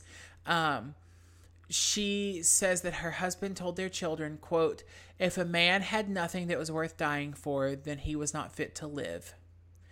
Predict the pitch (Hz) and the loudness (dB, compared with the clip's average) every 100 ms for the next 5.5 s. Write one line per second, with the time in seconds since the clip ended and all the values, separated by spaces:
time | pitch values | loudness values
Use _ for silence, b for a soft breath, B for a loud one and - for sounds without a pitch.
0 | b b b b b - - 180 165 165 | b b b b b -4 -2 0 4 4
1 | 180 196 196 202 185 170 156 156 156 156 | 4 2 2 2 2 2 2 2 -2 -6
2 | - 151 151 151 160 151 147 165 175 170 | -4 -2 -2 -6 -6 -6 -4 -4 -2 2
3 | 147 147 151 160 156 160 156 156 - 135 | 2 0 -6 -10 -8 -4 -2 -2 -2 -4
4 | 156 - - 151 147 147 156 147 143 180 | -2 -4 -2 0 0 -2 -4 -4 -2 -2
5 | 160 127 123 135 147 | -2 0 -2 -4 -8